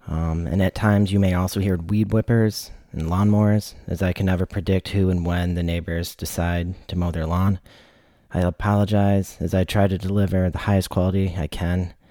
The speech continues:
and I th-, will think of ways in the future to address these issues. This is an ongoing experimental podcast, and I'm learning as I go, and I appreciate you all understanding. So now, here is my uninterrupted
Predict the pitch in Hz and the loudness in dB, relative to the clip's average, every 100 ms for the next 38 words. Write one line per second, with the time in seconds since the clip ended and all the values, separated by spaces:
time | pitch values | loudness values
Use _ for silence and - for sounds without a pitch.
0 | _ _ _ _ - 90 - - - 104 | _ _ _ _ -2 -2 -4 -14 -6 -4
1 | - 127 98 95 98 98 92 - 92 90 | 2 2 2 2 2 2 0 0 -2 -2
2 | 92 87 85 - - 87 85 82 82 90 | -2 -2 -2 -6 -4 -2 0 -2 -2 -2
3 | 85 - - - 95 101 123 - 76 - | -4 -6 -16 -4 -2 0 0 -2 -6 -10
4 | - _ _ _ _ - - 95 95 120 | -20 _ _ _ _ -20 -6 -2 2 4
5 | 120 107 98 92 95 92 95 92 85 - | 4 4 2 2 0 0 0 0 0 -2
6 | - 95 90 85 101 87 95 87 85 - | 0 2 2 0 0 -2 0 -2 -2 -2
7 | 90 87 87 95 95 90 87 - 85 82 | 0 2 0 0 0 0 -2 -4 -4 -4
8 | 85 85 82 - 87 85 - 90 - 92 | -2 -2 -4 -6 -6 -6 -4 -4 -4 -2
9 | 90 85 - - - 87 90 87 85 82 | -2 -4 -8 -20 -10 -4 -2 0 -2 -4
10 | - 76 78 80 80 _ _ _ _ _ | -4 -6 -4 -6 -10 _ _ _ _ _
11 | _ - 82 87 98 87 82 - - - | _ -8 -2 2 2 0 -2 -8 -16 -4
12 | 95 90 85 85 - 95 104 101 92 92 | -2 0 -2 -4 -2 -2 -2 -2 -2 -2
13 | - 92 98 | -4 -4 -4